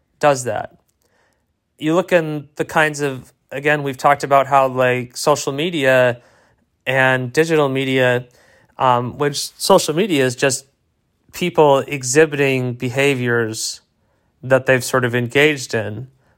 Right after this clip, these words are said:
right? And then we start to imitate those behaviors more because that starts to then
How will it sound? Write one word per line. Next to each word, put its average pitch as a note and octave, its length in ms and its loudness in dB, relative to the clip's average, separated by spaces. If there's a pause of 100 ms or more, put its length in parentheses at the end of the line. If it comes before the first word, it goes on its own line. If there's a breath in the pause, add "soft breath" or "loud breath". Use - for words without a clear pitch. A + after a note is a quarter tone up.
right? B2 380 2
And C3 180 -2
then B2+ 340 2
we B2 100 0
start B2 340 2
to - 180 -6
imitate C3+ 500 0
those B2+ 200 0
behaviors B2 640 -4
more G3+ 260 2
because C#3 300 -4
that C3 160 4
starts B2+ 320 -2
to B2+ 80 -4
then A#2+ 340 -2